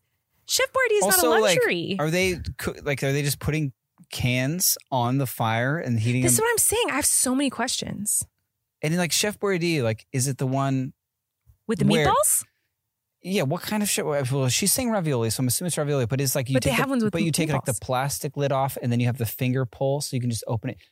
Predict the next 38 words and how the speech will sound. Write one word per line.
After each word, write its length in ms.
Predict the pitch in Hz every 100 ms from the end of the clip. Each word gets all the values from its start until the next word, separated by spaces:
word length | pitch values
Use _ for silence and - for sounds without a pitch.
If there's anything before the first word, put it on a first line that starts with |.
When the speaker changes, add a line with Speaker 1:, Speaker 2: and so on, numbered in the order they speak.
| -
Speaker 1:
I 40 |
Speaker 2:
It's 120 | 180 196
Speaker 1:
don't 100 | 208
Speaker 2:
like, 120 | 294
'cause 140 | 262
Speaker 1:
know. 60 | 170
Speaker 2:
I 60 |
picture 320 | 208 233 - 170
someone 300 | 160 139 127
in 160 | 156
a 40 | 180
porta 280 | 156 156
potty 460 | 143 120 113 107 110 _ _ _ _ _
doing 200 | 151 151
the 80 | 131
finger 400 | - - 170 180
pull 240 | - 160 135
can, 420 | - 143 127 120
and 140 | 131
then 100 | 127
just 140 | 208 185
Speaker 1:
Mm. 40 |
Speaker 2:
with 200 | 139 147 -
their 120 | 151
fingers 1080 | - - 185 214 160 87 120 - - - - _ _ _
eating 420 | - 147 151 135 113 -
cold 680 | - 151 156 160 170 - _ _ _
Chef 300 | - 147 139 156
Speaker 1:
And 160 | 147
a 40 | 143
Speaker 2:
Boyardee 120 | 135
Speaker 1:
butter 200 | 139 -
Speaker 2:
raviolis 140 | 135
Speaker 1:
sandwich. 600 | 139 - 131 - - - - _ _ _ _
Speaker 2:
and 100 | 127
a 40 | 117
butter 220 | 135 131
sandwich 440 | - 147 131 -